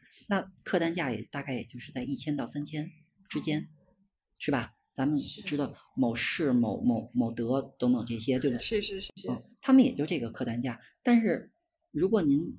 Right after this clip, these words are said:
Speaker 1: 呃，问一问他们给一个销售，水平还不错的销售定的任务，一个月大概也定十万八万。那咱们除一下客单价，想想这一个月来多少客户，
Speaker 2: 嗯。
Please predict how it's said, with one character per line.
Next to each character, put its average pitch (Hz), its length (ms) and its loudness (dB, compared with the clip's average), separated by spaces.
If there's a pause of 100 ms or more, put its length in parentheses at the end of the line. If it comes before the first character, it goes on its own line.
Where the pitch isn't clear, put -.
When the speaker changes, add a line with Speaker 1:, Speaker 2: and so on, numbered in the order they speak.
(120)
Speaker 1:
呃， 113 340 -6
问 180 180 4
一 123 40 4
问 117 180 0
他 190 180 -6
们 185 140 -4
给 107 100 -6
一 131 160 -6
个 156 100 -6
销 175 240 -6
售， 185 300 -6 (380)
水 - 160 -4
平 135 160 -2
还 170 100 -8
不 156 100 -8
错 151 160 -6
的 127 60 -2
销 135 160 -8
售 139 100 -6
定 143 160 -4
的 143 100 -2
任 165 220 -4
务， 113 140 -6 (220)
一 151 100 0
个 175 80 0
月 165 140 0
大 151 160 -8
概 156 80 -6
也 - 80 -6
定 131 180 -2
十 117 160 -8
万 110 100 -4
八 107 140 -6
万。 107 140 -6 (800)
那 180 100 -2
咱 143 180 -2
们 180 100 -2
除 - 220 -4
一 165 40 -2
下 175 120 -6
客 143 160 -8
单 139 160 -4
价， 139 200 -8
想 107 240 -8
想 139 120 -6
这 131 120 -8
一 131 120 -6
个 175 120 -2
月 156 160 -2
来 107 180 -6
多 110 160 -6
少 123 80 -14
客 - 220 -16
户， 110 280 -6
Speaker 2:
嗯。 185 60 -10